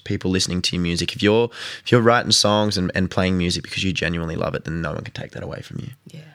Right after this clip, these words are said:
Speaker 1: And I think that's the one thing, the most important thing that I've learnt.
Speaker 2: Preach it. Love it.
Speaker 1: Preach.
Speaker 2: <laughs> Preach, brother. <laughs> I love it. Yeah, that's, it's really good. Um, okay, and I feel like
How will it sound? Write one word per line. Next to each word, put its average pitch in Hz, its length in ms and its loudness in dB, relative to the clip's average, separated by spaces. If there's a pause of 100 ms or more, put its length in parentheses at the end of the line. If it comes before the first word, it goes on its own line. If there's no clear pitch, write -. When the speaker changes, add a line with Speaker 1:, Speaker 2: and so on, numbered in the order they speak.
(120)
Speaker 1:
And - 100 -6
I - 20 -2
think 98 160 2
that's - 180 2
the 98 80 0
one 87 320 2
thing, 85 280 -2
the 90 60 0
most 90 280 2
important 92 520 -4
thing 87 180 -6
that 87 60 -6
I've 85 160 -6
learnt. 82 380 -6 (300)
Speaker 2:
Preach 339 280 -14
it. 381 120 -18 (500)
Love 190 160 -12
it. 190 80 6
Speaker 1:
Preach. - 420 2 (140)
Speaker 2:
<laughs> - 260 -18
Preach, - 460 -8
brother. - 340 -2
<laughs> - 40 -14
I 370 920 0
love 226 160 -6
it. 170 120 -8 (640)
Yeah, 175 260 -12
that's, - 260 -16
it's - 220 -14
really 160 180 -10
good. 156 140 -12 (320)
Um, 190 260 2
okay, 220 420 -2 (140)
and 185 420 0 (200)
I 175 80 -8
feel 190 180 -10
like 170 220 -8